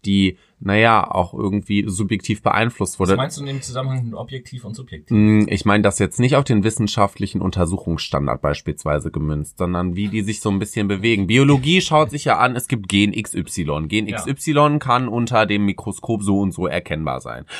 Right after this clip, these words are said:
Speaker 1: Die Geisteswissenschaften sagt zum Beispiel, äh, das Gen X Y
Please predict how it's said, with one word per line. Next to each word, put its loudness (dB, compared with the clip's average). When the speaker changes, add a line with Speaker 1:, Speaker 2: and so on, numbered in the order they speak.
Speaker 1:
Die 0
Geisteswissenschaften 0
sagt -2
zum -8
Beispiel, -4
äh, 4
das 0
Gen 4
X -6
Y 0